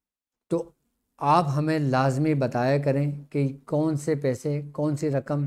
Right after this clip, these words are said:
किस काम के लिए दी गई है। ये आप लोगों की एक बहुत बड़ी ज़िम्मेदारी बनती है। और रिसीविंग का मैसेज आप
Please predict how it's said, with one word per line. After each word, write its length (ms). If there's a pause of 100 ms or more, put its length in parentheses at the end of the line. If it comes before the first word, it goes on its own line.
(100)
किस 280
काम 400
के 100
लिए 180
दी 220
गई 220
है। 140 (2500)
ये 360
आप 220
लोगों 260
की 100
एक 140
बहुत 180
बड़ी 180
ज़िम्मेदारी 500
बनती 360
है। 260
और 300 (160)
रिसीविंग 500
का 80
मैसेज 300 (100)
आप 220